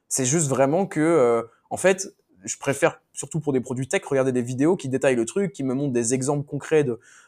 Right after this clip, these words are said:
de comment le, le micro capte la voix en extérieur, avec du vent, et cetera, et de faire mon choix par rapport à ça. Donc pour moi, c'est la suite logique. S G E risque, si, si S G E sort, bah, ça risque de mettre en avant plus ça, et je trouve ça très bien.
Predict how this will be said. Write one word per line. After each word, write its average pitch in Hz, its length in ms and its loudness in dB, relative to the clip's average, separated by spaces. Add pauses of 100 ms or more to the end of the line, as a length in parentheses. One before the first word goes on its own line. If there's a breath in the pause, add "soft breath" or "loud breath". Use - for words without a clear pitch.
(120)
de 127 140 -2
comment 156 420 4
le, 135 680 4
le 135 220 4
micro 147 380 -2
capte 147 280 -2
la 135 140 0
voix 147 580 2
en 120 160 -2
extérieur, 143 840 0 (220)
avec 127 240 0
du 123 180 -6
vent, 160 420 2
et 135 80 0
cetera, 135 520 0 (260 soft breath)
et 127 80 -2
de 117 60 -4
faire 131 160 2
mon 131 160 0
choix 170 320 2
par 131 120 4
rapport 113 260 4
à 123 40 2
ça. 131 260 -4 (300 soft breath)
Donc 123 140 -2
pour 143 140 0
moi, 175 120 6
c'est 151 200 2
la 123 120 4
suite 147 220 -4
logique. 147 560 0
S 147 160 4
G 139 160 2
E 165 140 6
risque, 160 440 0 (140)
si, 147 200 -4
si 165 200 2
S 143 160 6
G 139 120 -2
E 147 60 0
sort, 143 380 -2
bah, 113 300 -2
ça 127 160 0
risque 135 180 -2
de 127 80 0
mettre 123 240 -2
en 127 60 -2
avant 127 200 0
plus 147 200 -6
ça, 156 400 0 (440 soft breath)
et 120 60 -8
je - 80 -4
trouve 131 140 -6
ça 156 120 4
très 147 220 2
bien. 143 300 0